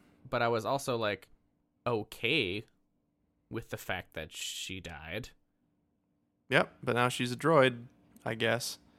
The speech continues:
Speaker 1: Yep, it got some, got some droid intestines.
Speaker 2: Yeah.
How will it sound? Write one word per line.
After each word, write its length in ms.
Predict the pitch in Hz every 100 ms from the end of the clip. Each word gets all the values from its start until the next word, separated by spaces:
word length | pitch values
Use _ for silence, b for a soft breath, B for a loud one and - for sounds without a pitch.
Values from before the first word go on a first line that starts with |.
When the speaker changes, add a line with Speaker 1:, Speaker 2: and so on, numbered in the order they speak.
| b b b _ _ _ _ -
Speaker 1:
Yep, 240 | 113 - _ -
it 80 | 120
got 180 | 123 -
some, 240 | 120 104 -
got 160 | 120
some 240 | - 120 113
droid 400 | 110 107 107 123
intestines. 720 | 113 107 101 - 113 123 - - _ _ _ _ -
Speaker 2:
Yeah. 180 | 123